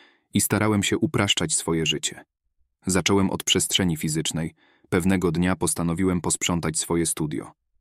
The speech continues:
Podczas porządkowania każdego przedmiotu stosowałem surowy filtr.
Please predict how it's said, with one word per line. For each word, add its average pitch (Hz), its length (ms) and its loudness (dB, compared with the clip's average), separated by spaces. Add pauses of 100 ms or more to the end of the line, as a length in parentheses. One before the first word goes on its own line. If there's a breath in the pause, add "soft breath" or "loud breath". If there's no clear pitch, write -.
(380)
Podczas - 380 -2
porządkowania 95 720 0
każdego 90 420 0
przedmiotu 87 540 0
stosowałem 104 640 0
surowy 87 360 0
filtr. 69 400 -2